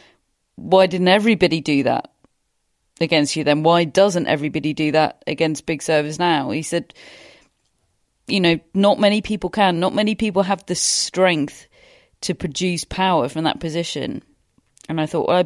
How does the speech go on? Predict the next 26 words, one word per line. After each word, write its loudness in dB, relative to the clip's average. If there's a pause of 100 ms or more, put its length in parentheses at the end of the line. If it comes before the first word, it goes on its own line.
(160)
believe 0
you, -4
Greg, 0
but 0
I'm -2
looking -2
at -10
Daniil -4
Medvedev, -4 (260)
<laughs> -20
and 0
he 0
looks -2
like 2
he -2
weighs 2
about 2
as -2
much -2
as -6
my -2
left -2
thigh." -6 (640)
<laughs> -12
Wh-, -4
wh-, 2